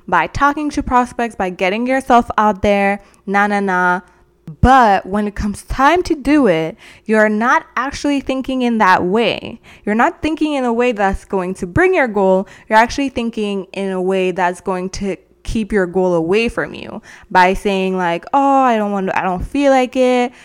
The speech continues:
My business just not, um, I'm not presentable today. I don't wanna go talk to people.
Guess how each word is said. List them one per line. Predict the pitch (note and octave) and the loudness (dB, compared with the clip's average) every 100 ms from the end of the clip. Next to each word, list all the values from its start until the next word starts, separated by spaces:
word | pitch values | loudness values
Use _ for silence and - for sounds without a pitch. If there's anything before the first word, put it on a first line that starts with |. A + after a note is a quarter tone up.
| - G3+ | -16 -6
My | F#3+ | -4
business | F#3 F#3 G3 F#3 | -2 -2 -4 -6
just | F#3 - | -8 -4
not, | F3+ E3+ - _ | -2 -2 -4 _
um, | F3+ F#3 F3+ E3 - | -2 0 0 -2 -4
I'm | G3 | -4
not | F#3+ - | -2 -4
presentable | - F3+ A3 A3 A3 G#3 G#3+ | -4 -2 0 2 0 2 2
today. | G#3 G3+ F#3+ | 4 2 4
I | F#3+ | 4
don't | F3+ | 2
wanna | F3+ F3 | -2 -4
go | E3+ | -6
talk | - G#3+ G#3+ - | -4 -2 -2 -4
to | A3 | -6
people. | G3+ G3+ F#3+ F#3 | -6 0 2 2